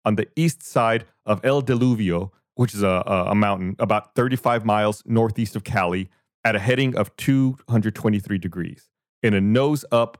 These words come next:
wings level, uh, attitude. And they barely hit it. I, I'm gonna stress how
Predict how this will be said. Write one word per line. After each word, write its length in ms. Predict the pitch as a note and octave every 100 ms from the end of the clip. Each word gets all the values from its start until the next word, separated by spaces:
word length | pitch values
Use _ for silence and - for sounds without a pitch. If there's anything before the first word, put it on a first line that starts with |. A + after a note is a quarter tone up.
| -
wings 360 | A2+ A#2 A2+
level, 440 | G#2 G2+ G#2 G#2 - _
uh, 200 | G2 F2+ -
attitude. 580 | G2 E2 - D#2+ C#2+ - _ _ _ -
And 160 | C#3+
they 320 | D3+ F#3+ F3+ - _ _ _ -
barely 840 | G#2 C3+ C3+ C#3+ C#3 C#3 C#3 - - _ -
hit 220 | B2+ G2+
it. 80 | F#2
I, 120 | A#2+
I'm 180 | - C3+
gonna 260 | C3 C3+ B2 -
stress 420 | B2 - - A#2+ -
how 460 | - A2+ A2 A2+